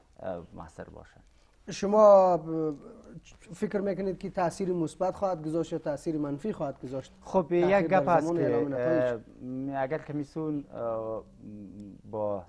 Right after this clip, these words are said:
Speaker 1: تمام امکاناتی که داره کار بکنن و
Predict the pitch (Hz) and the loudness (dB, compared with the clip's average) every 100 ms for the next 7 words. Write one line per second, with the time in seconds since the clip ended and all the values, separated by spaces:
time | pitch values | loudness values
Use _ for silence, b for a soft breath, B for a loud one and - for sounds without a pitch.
0 | - 113 123 127 120 113 110 - 107 120 | -8 -6 -4 -6 -6 -10 -12 -8 -6 -6
1 | 120 - 101 107 101 95 90 - 98 - | -10 -12 -4 -2 0 -2 -4 -10 -16 -8
2 | 107 101 92 - 113 131 139 - - - | -6 -6 -8 -12 -12 -10 -14 -20 -20 -20
3 | - - _ _ _ _ _ _ _ _ | -20 -20 _ _ _ _ _ _ _ _
4 | _ _ 120 110 110 | _ _ -8 -6 -6